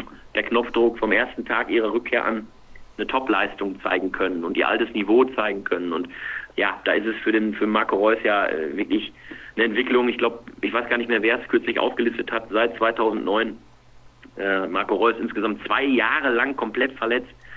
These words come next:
Umso höher muss man, glaub ich, anerkennen, wie, wie viel, wie viel Kraft das immer wieder kostet, sich für so einen Marco Reus dann auch wieder ranzuarbeiten, durch eine Reha, durch, ähm, durch Operationen und, und, und,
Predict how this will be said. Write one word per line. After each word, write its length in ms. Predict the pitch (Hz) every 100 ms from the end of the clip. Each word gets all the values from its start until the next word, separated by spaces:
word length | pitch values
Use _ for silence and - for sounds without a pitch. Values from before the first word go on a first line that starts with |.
| - - -
Umso 420 | - 117 113 110
höher 340 | 87 107 117 139
muss 140 | 135
man, 140 | 131 120
glaub 120 | 120
ich, 120 | 90
anerkennen, 520 | 127 120 - 127 123
wie, 120 | 113
wie 100 | 110
viel, 240 | 120 120 107
wie 100 | 110
viel 200 | 110 104
Kraft 420 | - 120 - -
das 140 | 120
immer 200 | 101 123
wieder 200 | 117 117
kostet, 400 | - 123 - 110
sich 180 | 113 113
für 140 | - 110
so 80 |
einen 80 | 113
Marco 240 | 113 - 95
Reus 200 | 117 143
dann 140 | 117 92
auch 260 | 117 120 - - - -
wieder 180 | 110 98
ranzuarbeiten, 760 | 359 - 120 101 101 98 101
durch 140 | 107 110
eine 200 | 107 117
Reha, 440 | 123 120 110 107
durch, 440 | 101 104 104 98 - - - -
ähm, 460 | 110 110 107 95
durch 180 | 110 110
Operationen 840 | 101 - 110 - - 120 127 123 123
und, 240 | 120 131
und, 140 | 123 117
und, 320 | 113 120